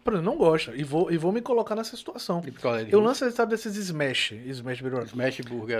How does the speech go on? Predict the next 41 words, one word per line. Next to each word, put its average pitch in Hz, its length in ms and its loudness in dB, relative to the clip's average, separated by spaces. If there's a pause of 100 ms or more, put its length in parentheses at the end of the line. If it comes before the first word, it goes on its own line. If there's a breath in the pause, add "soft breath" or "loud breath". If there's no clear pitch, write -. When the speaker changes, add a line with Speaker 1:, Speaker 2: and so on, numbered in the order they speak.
Speaker 2:
eu - 60 -6
Speaker 1:
Pronto, 240 340 6
Speaker 2:
gosto. - 160 -10
Speaker 1:
Terra 208 200 6
Tupi. 151 400 -6 (380 soft breath)
Tem 185 120 4
um, 226 220 2
meu 190 180 4
filho 233 360 -2
ama 220 300 2
aquele 240 600 0
Speaker 2:
Uhum. - 40 -10 (120)
Speaker 1:
tupizão 170 380 -2
que 180 80 -4
é - 20 -2
um 175 40 -2
negócio 170 220 2
gigante, 170 380 -2
né? 127 280 -4
Speaker 2:
Sim, 131 100 -10
sim, 104 120 -12
sim. 127 80 -14 (100)
Speaker 1:
Bicho, 214 340 -2 (320)
n-, 170 280 -10 (340)
só - 220 6
tem 226 180 2
um 247 160 2
lugar 202 320 6
que 175 60 -2
eu 165 40 -2
consigo 170 220 -4
comer 165 200 -4
esses 160 280 -4
hambúrguer 131 400 -2
assim, 131 360 -8 (360 loud breath)
tal, 147 180 8
que - 160 2
eu 196 60 8
não 214 120 0
fico 214 280 -6
enjoado. 135 560 -2